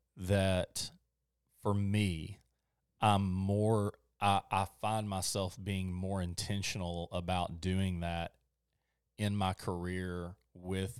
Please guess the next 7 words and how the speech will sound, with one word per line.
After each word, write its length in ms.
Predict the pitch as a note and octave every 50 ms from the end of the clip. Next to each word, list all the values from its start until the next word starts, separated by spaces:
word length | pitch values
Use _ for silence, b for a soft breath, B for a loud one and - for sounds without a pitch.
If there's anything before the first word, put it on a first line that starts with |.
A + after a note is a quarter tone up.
| -
my 260 | - F2+ F2+ F2 E2+ E2
employees, 680 | - - - - E2+ E2+ E2+ F2+ F#2+ F#2+ F#2+ F2+ F2
my 120 | F2 E2 D2+
staff, 800 | - - - - F#2 F2+ F2+ F2+ F2+ F2+ F2 F2 - - - - - - _ _ _ _ _ -
um, 600 | - F#2+ F#2 F2+ F2 E2+ E2+ E2 D#2+ D#2+ D#2 - - _ _ _ _ _ _ _
trying 560 | - - - A2+ G2+ F#2+ G2 G2+ G#2 G2+ F#2+ -
to 540 | - - G2 F2+ F2+ F2 F2 E2+ E2+ E2+